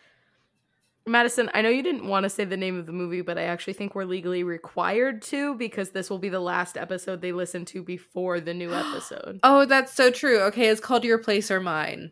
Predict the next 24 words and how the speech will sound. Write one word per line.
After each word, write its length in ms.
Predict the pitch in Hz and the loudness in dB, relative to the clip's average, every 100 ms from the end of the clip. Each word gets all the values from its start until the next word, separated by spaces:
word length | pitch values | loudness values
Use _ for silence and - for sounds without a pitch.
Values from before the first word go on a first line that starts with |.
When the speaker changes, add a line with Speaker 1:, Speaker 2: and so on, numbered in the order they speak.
| _ - | _ -16
Speaker 2:
So 440 | - 208 170 170 | 0 2 4 2
watch 440 | - 180 180 - | 2 4 4 2
that 580 | 190 160 160 160 - 175 | 4 6 6 4 -2 -10
before, 920 | 170 175 - 175 165 156 151 156 165 _ _ _ _ _ | -8 -8 -6 -2 2 2 2 0 -4 _ _ _ _ _
I 40 | 208 | -10
think 180 | 233 277 | -4 -2
it's 120 | 277 | 2
on 180 | 247 214 | 2 2
Netflix. 800 | 185 - 196 190 - - - - _ _ | 0 0 0 0 -4 -16 -20 -20 _ _
Sorry 460 | - 190 175 170 170 | -2 2 2 2 0
if 140 | 165 | -4
you 100 | 170 | -8
hate 260 | 170 165 160 | -6 -10 -8
Netflix. 520 | 147 - 160 156 - | -12 -8 -8 -8 -10
You 60 | |
probably 300 | 196 196 175 | -8 -6 -6
should, 420 | 175 - 147 135 143 | -8 -8 -8 -8 -12
but 340 | 135 131 131 _ _ _ _ _ _ _ _ | -12 -12 -12 _ _ _ _ _ _ _ _
honestly, 540 | 208 214 202 190 190 165 | 2 4 2 -2 -4 -4
it's 160 | 165 | -4
so 180 | 190 175 | -2 -2
hard 320 | 160 165 156 | 0 -2 -2
to 60 | 160 | -6
find 520 | - 160 147 147 147 | -4 -4 -2 -6 -12